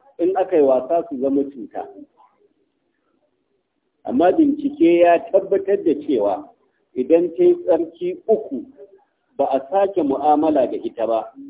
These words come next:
wannan sinadarin ya mutu murus. Saboda haka in ta yi tarayya da wani,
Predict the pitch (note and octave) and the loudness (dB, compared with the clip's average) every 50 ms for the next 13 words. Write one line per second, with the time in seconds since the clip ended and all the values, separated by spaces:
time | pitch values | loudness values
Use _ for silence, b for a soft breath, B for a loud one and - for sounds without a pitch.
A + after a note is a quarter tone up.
0 | - - - - C#3 D#3 D#3+ D3+ C#3+ C#3+ D3+ D#3 D3+ D3 D3+ D3 C#3 B2 C3 C#3+ | -18 -18 -4 0 2 2 4 4 4 4 2 2 0 -2 -4 -6 -4 -2 0 0
1 | C#3+ C#3 C3+ C3+ A#2 C3 C3+ C3 A#2+ A#2 A#2+ A#2+ A#2+ B2 B2 B2 C3+ C3+ - - | 0 0 0 -2 -2 -2 -4 -4 -6 -4 -4 -4 -4 -4 -4 -6 -8 -10 -14 -18
2 | G#2+ _ A2 C3 C#3 C#3 C3+ C3+ C3+ - C3+ - _ _ _ _ _ _ _ _ | -20 _ -4 -4 -2 -2 -2 -4 -6 -8 -14 -20 _ _ _ _ _ _ _ _
3 | _ _ _ _ _ _ _ _ _ _ _ _ _ _ _ _ _ _ _ _ | _ _ _ _ _ _ _ _ _ _ _ _ _ _ _ _ _ _ _ _
4 | E4 _ _ _ _ _ _ _ _ - D3+ D3+ D3+ C#3 C#3 C#3 D3+ - - D3 | _ _ _ _ _ _ _ _ _ -2 0 0 2 2 2 2 0 0 -2 -4
5 | - D#3+ D#3+ D#3+ D#3 F3 E3+ - E3 D#3 C#3+ C#3 D3 D#3+ D#3 D#3 D3+ C#3 - - | -4 -2 -2 -2 -2 -2 -4 -2 -2 0 0 0 0 0 0 0 0 0 -2 -2
6 | C3 C3+ D3+ A#3+ G3 G#3+ A3 F#3 C#3+ | 0 2 2 2 2 0 -2 -2 -4